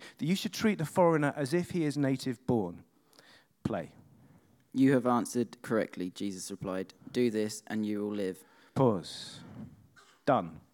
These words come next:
Speaker 1: That's it, right? The expert has asked, asked his question, given an answer. Jesus says, "Yes,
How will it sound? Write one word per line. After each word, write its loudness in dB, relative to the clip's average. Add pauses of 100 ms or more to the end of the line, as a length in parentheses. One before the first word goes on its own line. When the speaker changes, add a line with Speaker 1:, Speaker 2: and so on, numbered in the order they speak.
Speaker 1:
That's 2
it, -2
right? 2 (1500)
The 4
expert 4
has 2
asked, 2 (200)
asked 0
his -4
question, 2 (1700)
given 6
an 8
answer. 4 (800)
Jesus 2
says, 4
"Yes, 0